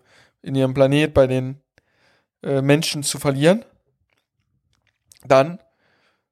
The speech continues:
was will Galactus, außer die Erde fressen?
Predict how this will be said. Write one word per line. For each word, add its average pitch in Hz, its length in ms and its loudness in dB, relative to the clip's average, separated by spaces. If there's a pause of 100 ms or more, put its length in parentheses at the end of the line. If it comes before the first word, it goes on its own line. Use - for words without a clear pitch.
(1200)
was - 440 0
will 147 400 2
Galactus, 143 760 -2 (220)
außer 143 280 -2
die 131 120 -8
Erde 139 200 2
fressen? 180 440 -10